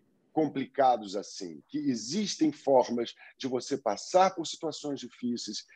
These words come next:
e so-, e so-, sobreviver aquilo de uma maneira nobre, de um, dando valor a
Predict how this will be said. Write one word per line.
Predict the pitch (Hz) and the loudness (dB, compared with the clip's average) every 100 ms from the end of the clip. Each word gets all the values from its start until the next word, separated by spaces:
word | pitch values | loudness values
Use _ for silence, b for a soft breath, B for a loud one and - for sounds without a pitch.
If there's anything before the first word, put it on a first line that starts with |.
| B _ - | B _ 2
e | 131 120 | 4 4
so-, | - - - - - - - - - - - 196 - | 0 -6 -8 -10 -10 -8 -4 -2 0 2 4 4 2
e | 143 | -2
so-, | 135 - - 202 185 - - | -2 -6 4 4 4 -2 -10
sobreviver | - 196 139 175 180 131 151 104 110 151 139 - B B | 2 2 4 6 6 4 -8 -8 4 6 4 0 B B
aquilo | - 110 - 110 95 87 B - | -8 -8 -4 -2 -2 -4 B -8
de | - | 0
uma | 123 113 | 4 4
maneira | 104 98 104 107 101 B B B - | 4 4 4 4 4 B B B -4
nobre, | 107 113 123 117 104 92 85 b - | 2 6 8 8 6 2 -6 b -18
de | - 120 | -8 -6
um, | 117 120 104 110 101 98 | -2 -2 -2 -4 -6 0
dando | 127 117 107 | 2 2 2
valor | - 117 117 117 147 135 - B - | 4 6 6 8 8 8 4 B -10
a | 104 | -10